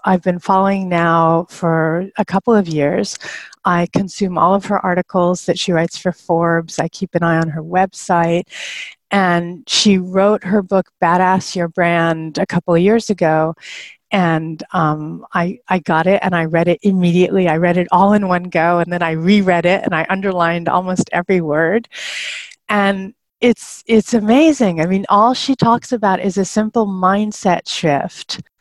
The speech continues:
And that's what I do in my seminar as well, is, is I get people to see themselves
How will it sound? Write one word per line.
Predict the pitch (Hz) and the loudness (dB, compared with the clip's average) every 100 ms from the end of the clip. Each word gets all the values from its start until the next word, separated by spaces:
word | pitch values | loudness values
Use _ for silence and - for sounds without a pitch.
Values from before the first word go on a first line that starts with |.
| _ _ _ _ - | _ _ _ _ -2
And | 208 196 202 | 0 0 0
that's | 202 214 - | 0 0 -2
what | 202 | 0
I | 214 254 | 2 0
do | 220 165 147 | 0 0 0
in | - 180 | -2 -2
my | 170 | -2
seminar | 175 247 254 214 156 156 | 0 0 0 0 0 -2
as | 156 | -4
well, | 220 214 165 | 0 2 2
is, | 160 165 | -2 -6
is | - 180 170 | -4 -2 0
I | 165 185 - _ 214 | -2 -2 -10 _ -4
get | - - | -2 -2
people | 214 196 185 | -6 -4 -2
to | 202 | -2
see | - 196 | 0 -2
themselves | 190 185 - 160 160 165 - | -2 -6 -2 0 0 -2 -10